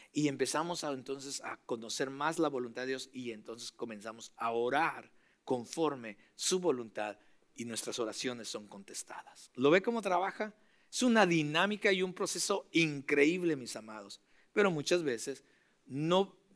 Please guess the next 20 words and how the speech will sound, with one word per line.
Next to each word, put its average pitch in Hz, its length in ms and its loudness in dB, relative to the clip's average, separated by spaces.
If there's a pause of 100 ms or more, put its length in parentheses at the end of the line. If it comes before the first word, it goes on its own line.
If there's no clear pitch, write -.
(120)
no 156 180 2
entendemos 185 720 2
esas 160 240 -2
dinámicas 147 580 -2
de 131 100 -2
la 120 100 0
oración 120 360 -4
y 135 40 -10
los 123 160 -6
procesos, - 560 -8 (540)
porque 131 260 -2
muchas 139 240 -2
veces 123 220 -6
no 120 100 -16
somos 123 260 -10
personas 113 720 -6 (300)
que - 80 -4
estamos 120 400 -2
orando 123 520 -2 (300)
constantemente. 107 1000 -6